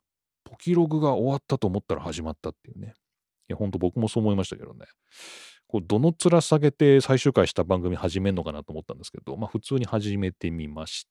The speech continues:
た。はい、ありがとうございます。えー、そして、滝さん、ありがとうございます。えー、なぜポッドキャストを続けてしまうのか、始められない人、続けるのが辛い人、どうしてもやめられない人へ、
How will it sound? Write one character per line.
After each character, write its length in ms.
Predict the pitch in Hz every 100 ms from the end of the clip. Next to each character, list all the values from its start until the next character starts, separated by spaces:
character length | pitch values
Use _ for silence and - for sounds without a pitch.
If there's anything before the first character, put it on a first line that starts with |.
| -
た。 140 | - _ _ _
は 120 | 90
い、 80 | 113 _
あ 60 | 113
り 60 |
が 80 | 139
と 80 | 101
う 20 |
ご 60 | 90
ざ 60 |
い 60 | 85
ま 80 | 82
す。 200 | - - _ _ _ - - - _ _ _ -
え 100 | 143
ー、 20 |
そ 120 | 156
し 60 | 143
て、 80 | 160
滝 200 | 170 -
さ 100 | 151
ん、 40 |
あ 40 |
り 60 | 135
が 60 | 131
と 100 | 113
う 20 |
ご 60 |
ざ 120 | 95 87
い 40 |
ま 140 | 85
す。 160 | 85 - _ _ _ _ -
え 60 |
ー、 20 | 131
な 120 | 185
ぜ 120 | 190
ポ 140 | 165
ッ 20 | 147
ド 120 | 156
キ 100 | 170
ャ 40 |
ス 60 | 165
ト 80 | 156
を 40 |
続 200 | 135 127
け 120 | -
て 100 | 143
し 140 | - 147
ま 140 | 143
う 80 | 147
の 140 | 127
か、 260 | - 139 -
始 240 | - 107 117
め 180 | 113 110
ら 140 | 110
れ 140 | 110
な 160 | 107 104
い 80 | 101
人、 200 | - 104
続 260 | - 107 117
け 120 | 123
る 100 | 120
の 120 | 110
が 140 | 101 95
辛 360 | - 110 117
い 40 | 113
人、 280 | - 143 107
ど 260 | 127 135
う 40 | 131
し 100 | -
て 100 | 147
も 140 | 117
や 160 | 95 101
め 180 | 117
ら 160 | 117 117
れ 140 | 117
な 180 | 113 113
い 100 | 110
人 380 | 104 - 120 101
へ、 260 | 113 131